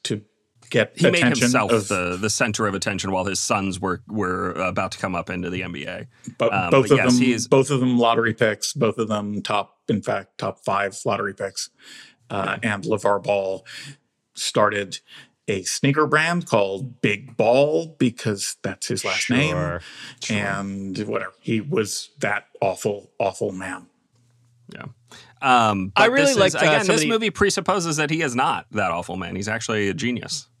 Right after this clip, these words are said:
Speaker 3: Right. And so this, this actually, I thought, was an interesting choice, and one I'm, that I'm not quite so sure about, is that it suggests that the plan that he made for his daughters before,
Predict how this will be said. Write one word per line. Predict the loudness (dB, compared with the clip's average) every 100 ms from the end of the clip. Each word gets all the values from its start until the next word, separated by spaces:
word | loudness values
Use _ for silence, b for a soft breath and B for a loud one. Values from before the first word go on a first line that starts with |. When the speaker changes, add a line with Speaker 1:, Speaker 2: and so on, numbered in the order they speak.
| _ -2
Speaker 3:
Right. | -2 0
And | 2
so | 2
this, | 2 0 -2 _
this | -2 0
actually, | 2 0 0 0 2 2 2 0
I | -2 -2
thought, | 0 -2 -2
was | -2 -2 -4 -10 _ _ _
an | -4
interesting | -2 -2 -2 -2 -2 -4 -4
choice, | -2 -2 -2
and | -4
one | -4 -4
I'm, | -4
that | -4
I'm | -4 -2
not | -4 -6 _
quite | -8 -8 -8
so | -8
sure | -8 -8 -6 -4
about, | -4 -6 -6 -8
is | -6 -6 -6 -10
that | -8 -6
it | -6 -8
suggests | -10 -8 -6 -6 -8 -12
that | -12 -8
the | -8
plan | -10 -10 -6 -4 -4 -6 -8 -12 b b b b _
that | -8 -8
he | -4 -4
made | -2 0 -2 -2
for | -4
his | -4 -4 -6 -10
daughters | -6 -2 -2 -2 -2 -6
before, | -8 -10 -8 -6 -2 -2